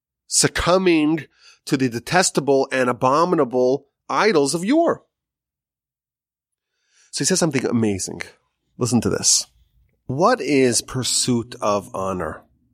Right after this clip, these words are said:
What does it mean when someone covets honor?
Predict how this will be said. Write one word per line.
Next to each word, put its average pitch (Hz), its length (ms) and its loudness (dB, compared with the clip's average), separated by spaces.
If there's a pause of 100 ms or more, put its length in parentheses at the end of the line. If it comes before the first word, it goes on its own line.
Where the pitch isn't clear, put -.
(1040)
What 165 140 2
does 214 120 2
it 165 60 6
mean 127 220 6
when 107 120 4
someone 107 520 0
covets - 880 -2 (200)
honor? 90 520 -6